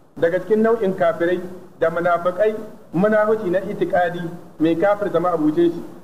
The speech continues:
su fala nasiba lahum, su ba su da rabo fi magfiratillahi cikin gafara Allah. La, wala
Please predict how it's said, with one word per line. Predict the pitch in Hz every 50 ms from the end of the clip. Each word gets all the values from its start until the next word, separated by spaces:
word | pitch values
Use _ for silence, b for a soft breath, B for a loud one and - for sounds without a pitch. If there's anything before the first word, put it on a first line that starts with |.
| - - -
su | 196 220 226 208 151 - - - - - -
fala | - 143 147 156 160
nasiba | 156 - - 151 147 143 143
lahum, | 131 127 123 127 123 - - - - - -
su | 185 202
ba | 208 196 175 -
su | 180
da | 165 160
rabo | 151 143 147 165 175 180 175 175 170 175 -
fi | 165 165
magfiratillahi | 165 165 160 160 156 156 151 151 147 143 151 147 135 -
cikin | - 151 147
gafara | 147 147 147 147 151 151 127 127
Allah. | 127 123 123 - - - - - - - - _ _ _ - -
La, | 113 127 143 165 - 135
wala | 147 147 156 175 196